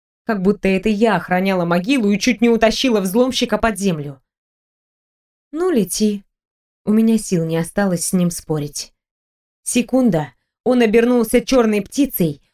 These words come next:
молча ударил крыльями и взвился в небо. Оставшись совсем одна, я села на заросший мхом камень и минут пять ревела, никого не стесняясь, оплакивая и Аберона, и королевство —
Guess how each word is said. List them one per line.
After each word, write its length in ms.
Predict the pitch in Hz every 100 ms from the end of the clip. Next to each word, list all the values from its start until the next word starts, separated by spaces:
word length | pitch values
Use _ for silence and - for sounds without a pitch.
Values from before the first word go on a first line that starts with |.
| _
молча 380 | 240 285 247 254
ударил 400 | 247 240 240 220
крыльями 560 | 240 320 285 220 202 185
и 160 | 240
взвился 520 | 202 190 226 262 262 202
в 80 |
небо. 360 | 208 165 147 - _ _ _ _ _ _ _ _
Оставшись 540 | 190 - 220 214 180
совсем 420 | - 196 - 196 175
одна, 280 | 170 208
я 140 | 175 170
села 280 | - 220 196
на 180 | 185
заросший 460 | 180 202 208 - 196
мхом 320 | 185 208 180
камень 480 | - 226 220 156 147 _ _ _ -
и 100 | 247
минут 380 | 240 233 226 -
пять 300 | 254 233 202
ревела, 480 | 208 196 254 240 190
никого 400 | 180 220 214 226
не 160 | 208
стесняясь, 840 | 202 220 - 226 180 151 151 - _ _ _ -
оплакивая 760 | 220 233 233 226 214 190 190
и 180 | - 240
Аберона, 840 | 214 180 202 202 247 226 185 165 - _ _
и 120 | - 247
королевство — 840 | 214 196 220 254 - - 196 175